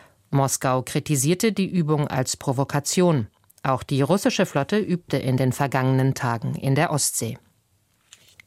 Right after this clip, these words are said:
Die aufwendigste Bombenentschärfung in Köln seit dem Zweiten Weltkrieg ist erfolgreich verlaufen.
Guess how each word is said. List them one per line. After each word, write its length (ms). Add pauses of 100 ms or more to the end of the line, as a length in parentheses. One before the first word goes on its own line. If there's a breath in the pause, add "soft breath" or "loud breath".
(1300 loud breath)
Die 180
aufwendigste 760
Bombenentschärfung 1080
in 160
Köln 320
seit 240
dem 120
Zweiten 400
Weltkrieg 640
ist 340
erfolgreich 680
verlaufen. 540